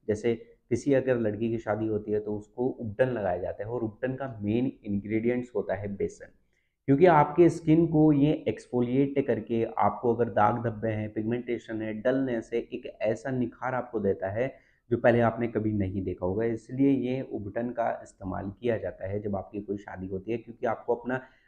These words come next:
best version देना होता है अपनी स्किन का। और अगर आपके स्किन के ऊपर कोई, अ, dark spot हो रखे हैं या फिर तिल हैं या फिर कोई भी दाग धब्बे हैं, उनको भी फेड आउट करने में बेसन का जो काफ़ी roll रहता है, exfoliate आपकी स्किन को करता है।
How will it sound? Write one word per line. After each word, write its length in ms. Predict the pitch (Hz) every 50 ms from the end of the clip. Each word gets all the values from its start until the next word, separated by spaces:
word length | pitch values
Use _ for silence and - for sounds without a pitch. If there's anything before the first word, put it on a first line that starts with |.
| _ _ 110
best 420 | 107 107 131 139 135 - - -
version 380 | 110 98 98 98 95 113 110 104
देना 180 | 101 98 98 95
होता 240 | 92 92 90 101
है 60 | 113 120
अपनी 220 | - - 120 113
स्किन 300 | - - - - 101 101
का। 220 | - - - - _ _ _ _ _ _ _ -
और 160 | 110 110 123
अगर 220 | 123 127 151 151
आपके 280 | 147 143 147 - 147 139
स्किन 240 | - - 139 139 135
के 100 | 139 139
ऊपर 440 | 131 - 127 120 - - 123 127 127 127
कोई, 320 | 127 131 123 123 123 123 123 123 - _ _ _ _ -
अ, 60 | 113 113 113 113 110 110 107 107 110 117
dark 340 | 117 107 110 113 123 131 -
spot 320 | - - - 123 120 120 120
हो 80 | 117
रखे 260 | 110 113 110 - 110
हैं 240 | 110 107 110 110 107 107
या 160 | 107 113 113
फिर 160 | 113 - 113 110
तिल 280 | - - 135 131 127 117
हैं 240 | 110 113 113 110 110
या 120 | 110 110
फिर 180 | 110 - 117 110
कोई 160 | - 120 113
भी 120 | 117 120
दाग 260 | 120 117 110 110 104 104
धब्बे 220 | 104 101 - - 110
हैं, 200 | 107 107 107 - - -
उनको 500 | 131 135 147 151 151 - 175 185 185 170 143
भी 240 | 131 156 185 190 185
फेड 240 | - - 139 131
आउट 160 | 131 123 - -
करने 280 | - 110 - 104 101 101
में 240 | 104 113 135 143 - _ _ _ _ _ _ 101
बेसन 400 | 104 117 117 117 - 139 143 139
का 160 | - 127 120
जो 120 | 120 120
काफ़ी 300 | 120 117 104 - - 107
roll 260 | 101 104 92 90 90 92
रहता 200 | 92 92 - -
है, 80 | - - -
exfoliate 580 | 107 - - - - 147 147 147 147 147 143 139
आपकी 260 | 120 - - - 98
स्किन 240 | - - - 92 87
को 120 | - 82
करता 300 | - - - - - -
है। 100 | - -